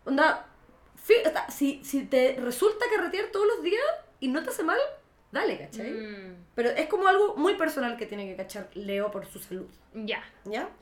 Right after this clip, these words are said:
Speaker 1: Eh, a nivel de dinero, ¿te preocupas de qué transmites a los demás o qué mensaje le das al resto con tus acciones y decisiones?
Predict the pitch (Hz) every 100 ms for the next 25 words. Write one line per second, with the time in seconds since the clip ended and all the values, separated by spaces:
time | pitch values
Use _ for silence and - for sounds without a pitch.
0 | - - - - - - _ - 220 220
1 | 214 208 202 - - 320 359 330 - 330
2 | 254 285 214 262 403 - _ _ _ _
3 | - - 277 240 226 330 440 277 - -
4 | - 220 220 440 440 403 311 294 392 240
5 | 233 190 185 185 202 349 - _ 240 233
6 | 330 359 - 311 349 285 277 262 247 240
7 | - 277 247 226 - - - 220 233 220
8 | 208 185 - 196 277 403 -